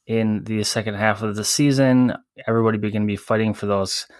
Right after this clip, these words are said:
those top spots. Gonna be interesting to see those teams like the Rockets that are in that eighth spot, like you talked about, Rob, in the West, see if they can make a run as it gets towards later in the season. But I think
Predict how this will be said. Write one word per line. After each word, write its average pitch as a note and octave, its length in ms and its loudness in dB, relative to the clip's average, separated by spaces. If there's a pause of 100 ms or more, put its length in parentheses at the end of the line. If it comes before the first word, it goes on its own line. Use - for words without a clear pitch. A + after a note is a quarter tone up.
(220)
those G#2+ 180 -4
top A2 220 2
spots. C#3 340 4
Gonna A#2 200 2
be G#2+ 120 0
interesting A#2 360 2
to G#2 40 -2
see A2+ 240 0
those G#2 320 0
teams A#2 220 2
like A2 100 2
the G2+ 100 0
Rockets A2 380 2
that G#2 100 0
are G2 160 2
in G#2+ 240 -2
that G2+ 280 2
eighth A2+ 220 0
spot, A2 280 2
like G#2+ 160 0
you A2 60 -10
talked A2 220 0
about, G#2 180 2
Rob, G#2 240 2
in G2+ 60 -2
the G2+ 100 -2
West, B2 480 2 (220)
see - 120 -2
if A2+ 80 0
they A#2+ 100 4
can A2+ 140 0
make A2+ 160 2
a G#2+ 60 0
run A2 360 4
as G#2 220 -2
it G2+ 120 -6
gets G#2 280 -6
towards G#2+ 300 -4
later G2+ 200 0
in F#2+ 100 -4
the - 60 -6
season. B2 520 0
But A#2+ 180 2
I A#2 60 4
think G#3 380 -2